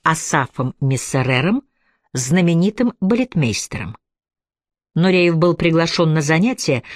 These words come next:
которое Мессерер проводил в Большом. После занятия он собирался показать мэтру все, что умеет. Но, к сожалению, не закончив урока, Мессерер вынужден был уйти. Рудольф пришел на следующий день —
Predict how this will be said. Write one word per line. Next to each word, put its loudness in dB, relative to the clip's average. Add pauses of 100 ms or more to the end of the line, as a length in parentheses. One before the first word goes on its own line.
(200)
которое 2
Мессерер 0
проводил 0
в -2
Большом. 0 (800)
После 0
занятия -2
он 0
собирался -2
показать -2
мэтру 0
все, -2
что -4
умеет. -4 (540)
Но, 0
к -18
сожалению, 0 (340)
не 4
закончив 0
урока, 0 (260)
Мессерер 2
вынужден 0
был 0
уйти. -6 (540)
Рудольф 2
пришел 0
на 0
следующий 0
день — 0